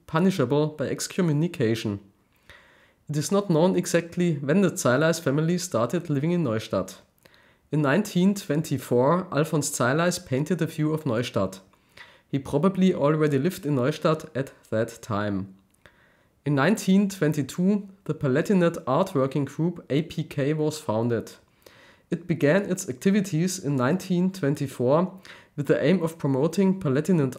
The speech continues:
art and artists through exhibitions and the sale of paintings. From nineteen twenty-five onwards, Alfons Zaleis became increasingly active as an artist.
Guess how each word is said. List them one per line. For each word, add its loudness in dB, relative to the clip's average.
art 2
and -4
artists -2
through -2
exhibitions 0
and 0
the 2
sale 0
of -4
paintings. -4
From 2
nineteen 2
twenty-five -2
onwards, -2
Alfons 0
Zaleis 0
became -2
increasingly -4
active -2
as -4
an -2
artist. -4